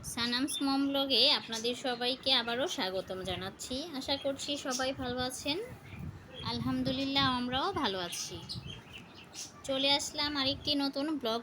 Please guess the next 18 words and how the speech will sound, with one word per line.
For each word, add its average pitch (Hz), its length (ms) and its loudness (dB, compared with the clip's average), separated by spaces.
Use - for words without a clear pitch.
ভিডিও 247 320 0
নিয়ে। 247 300 6
আশা 262 380 0
করছি 285 260 0
আপনাদের 254 400 2
সবার 254 440 2
ভালো 220 300 0
লাগবে। 175 440 -2
ভালো 254 260 2
লাগলে 277 420 4
অবশ্যই 285 460 4
চ্যানেলটি 254 420 4
একটি - 300 0
সাবস্ক্রাইব 254 640 2
করে 269 220 4
দিবেন, 277 340 4
একটি 247 220 0
লাইক, 240 260 6